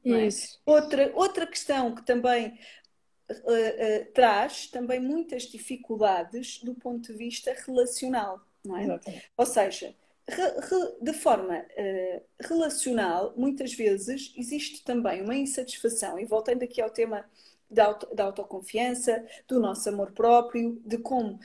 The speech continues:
Speaker 1: a autoconfiança, e é importante, eh, irmos aqui retendo isto, também tem muito a ver com, eu vou trabalhando,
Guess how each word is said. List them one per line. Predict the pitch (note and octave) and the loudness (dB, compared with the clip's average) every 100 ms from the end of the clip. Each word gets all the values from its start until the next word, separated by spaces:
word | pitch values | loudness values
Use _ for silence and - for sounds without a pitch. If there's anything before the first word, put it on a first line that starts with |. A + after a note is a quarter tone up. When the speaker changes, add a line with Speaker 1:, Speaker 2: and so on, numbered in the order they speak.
| - - | -10 -4
Speaker 1:
a | |
autoconfiança, | G#3+ A#3+ A#3 A#3 A#3 A#3+ G#3+ - G3+ | -2 -2 -2 -6 -4 -2 -2 -4 -6
e | - G#3+ | -6 -6
é | |
importante, | G#3+ G#3+ A3 A3+ A3 - | -6 -6 -6 -6 -8 -2
eh, | G#3+ G#3+ | -2 -2
irmos | A3 G#3+ G#3+ - | -6 -4 -6 -6
aqui | A3 - A3 | -8 -6 -10
retendo | - - A3 G#3 | -8 -6 -6 -6
isto, | A3 G#3 - - F#3+ _ _ _ _ - | -8 -8 -10 -12 -16 _ _ _ _ -2
também | G#3 G#3+ B3+ B3+ | 0 2 0 0
tem | A#3+ | 0
muito | A#3 A#3 A3+ | 0 2 0
a | |
ver | A3 A#3+ A#3 | 2 0 0
com, | - A3 F#3+ - | -2 -2 -2 2
eu | G#3+ | 2
vou | G#3+ D4+ | 4 -2
trabalhando, | D4 B3 A3+ G#3+ G3 A3+ | -2 0 2 2 0 -2